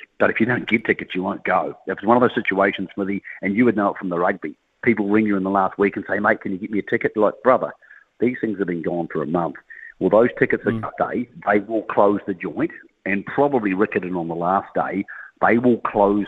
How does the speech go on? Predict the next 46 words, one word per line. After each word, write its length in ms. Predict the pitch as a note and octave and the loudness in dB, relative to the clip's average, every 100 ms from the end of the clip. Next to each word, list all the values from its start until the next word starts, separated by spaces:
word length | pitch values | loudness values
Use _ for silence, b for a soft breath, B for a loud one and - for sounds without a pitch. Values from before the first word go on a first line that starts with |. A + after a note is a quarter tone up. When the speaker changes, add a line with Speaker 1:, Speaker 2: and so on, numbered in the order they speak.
| - | -4
Speaker 1:
them 160 | E2+ | -6
because 280 | F2 - G2 | -6 -4 -2
they 100 | F#2 | -2
can 160 | - F#2 | -6 -6
only 200 | F#2 E2+ | -6 -6
deal 200 | F2+ F#2 | -2 -2
with 160 | E2+ - | -2 -2
so 140 | F2+ | -2
many 220 | F2 E2+ - | -2 -6 -2
people. 320 | G2+ F#2 E2 - B B | -2 -2 -8 -16 B B
And 200 | G#2 G2 | 0 2
now 220 | G2+ A2 | 2 2
that 160 | A2 G2+ | 0 -4
it's 160 | F#2 | -6
no 220 | G2+ F#2 B2 | -4 -2 -2
masks 480 | G#2+ G2+ G2+ G2+ - - | -2 -2 -4 -6 -14 -16
and 160 | F2+ E2+ | -14 -8
no 140 | F2+ | -4
restrictions 720 | A2 A2+ - G2+ - F#2+ F#2+ - B B B | -2 -4 -6 -8 -6 -6 -8 -10 B B B
and 120 | F#2 | -8
none 140 | F#2 G#2+ | -2 -2
of 80 | F#2 | 0
that 160 | B2 | 0
stuff 240 | - F2+ F#2 | -2 -6 -6
anymore, 500 | F2+ F2 D#2+ G2 B2+ - B B - | -4 -2 2 2 0 -6 B B -2
Cup 220 | A#2+ - | -2 2
Days, 300 | A2 G2+ G2 - | 2 2 0 -4
the 80 | - | -2
two 180 | - G#2 | 0 0
big 200 | A2 G#2 | -4 -4
ones 220 | F#2 E2+ | -8 -10
in 80 | E2+ | -8
Christchurch, 440 | - F#2+ - F#2 | -4 -4 -4 -10
will 100 | E2 - | -10 -6
sell 160 | E2 | -4
out, 120 | F2 - | -4 -4
Smithy. 260 | E2 D#2+ D2+ | -6 -6 -2
So, 180 | F2+ F2 - B B B B | 0 0 -4 B B B B
um, 240 | G2 G2+ F#2+ _ _ A2+ - | 2 2 -2 _ _ -20 2
so 80 | C3+ | 4
we 300 | B2+ - C#3+ | 4 0 -6
get 160 | A3 A3+ | -2 0
into 160 | G#3 | 0
that 220 | C#3 A#2+ - | 0 0 -2
tonight. 320 | G#2 D#2+ | -8 -6
This, 100 | D2+ | -6